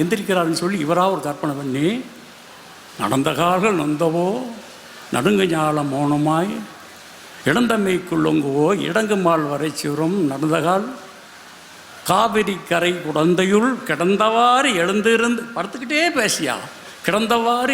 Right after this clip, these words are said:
எழுந்திருந்து பேசுவாழி கேசனே" என்று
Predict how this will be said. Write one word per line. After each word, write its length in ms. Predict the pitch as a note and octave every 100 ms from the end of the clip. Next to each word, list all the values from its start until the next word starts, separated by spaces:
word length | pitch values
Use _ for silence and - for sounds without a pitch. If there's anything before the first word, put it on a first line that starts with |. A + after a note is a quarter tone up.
| G#3+
எழுந்திருந்து 640 | E3 F#3+ F#3+ F#3+ F#3+ G#3+ D#3
பேசுவாழி 640 | E3 A#3 G#3 D#3 C#3+ C3 B2
கேசனே" 520 | A2 B2+ - A2+ A#2 B2 - - - - - - - -
என்று 380 | B2+ C#3 C#3+